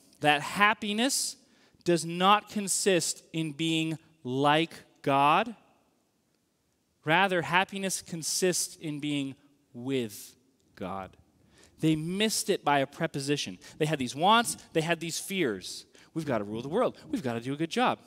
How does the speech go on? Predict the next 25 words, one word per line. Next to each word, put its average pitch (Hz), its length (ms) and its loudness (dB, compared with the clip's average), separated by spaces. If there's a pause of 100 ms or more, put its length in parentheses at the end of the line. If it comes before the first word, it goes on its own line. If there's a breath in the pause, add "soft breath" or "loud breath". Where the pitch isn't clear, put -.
(200)
And 151 120 -6
Satan's 165 200 0
like, 117 140 -2
"God 120 160 2
is - 60 -6
harsh. 233 260 2
He's 151 140 -6
holding 151 180 -2
back 208 180 4
from 160 160 -6
you." 135 220 -2 (800 soft breath)
Whoa, 107 340 -6
what, 117 200 -10 (100)
what 127 120 -6
do 139 80 -6
we 120 120 -6
do? 131 180 -4
We 113 160 -2
gotta 127 220 0
be 120 100 -10
like 117 320 -6
God. 135 340 -2
No, 214 100 -10
you 240 140 -12
don't. 220 480 -2